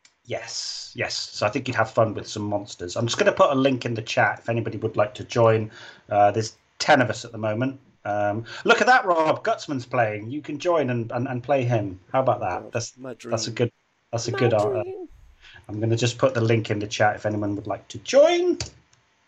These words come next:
Speaker 1: There it is. Um, and also the last thing, Rob, to ramble on about is, is the next big Hammer Time, Hammer Time eight. Um,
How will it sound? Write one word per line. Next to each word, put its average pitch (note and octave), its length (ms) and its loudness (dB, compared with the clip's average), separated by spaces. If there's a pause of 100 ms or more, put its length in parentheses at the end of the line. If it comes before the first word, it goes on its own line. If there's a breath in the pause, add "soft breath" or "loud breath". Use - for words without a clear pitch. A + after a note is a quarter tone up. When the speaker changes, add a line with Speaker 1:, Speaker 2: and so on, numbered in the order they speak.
(160)
Speaker 1:
There G3+ 140 8
it A#3+ 80 4
is. G3 340 4 (440 loud breath)
Um, C#3+ 640 6
and F#3 220 4
also G3 1000 0
the E3+ 120 -6
last G3 320 0
thing, C3+ 200 -6
Rob, G3 260 -2
to D#3 60 -14
ramble F3 280 2
on F3+ 80 4
about F#3+ 300 4
is, F3+ 480 -10
is E3 260 -12 (120)
the D#3 160 -8 (240)
next E3+ 380 -4
big F3+ 180 2
Hammer C3 260 2
Time, B2+ 200 -4
Hammer C#3 240 -6
Time C3+ 320 -6
eight. C#3 400 -6 (580 soft breath)
Um, A#2 640 4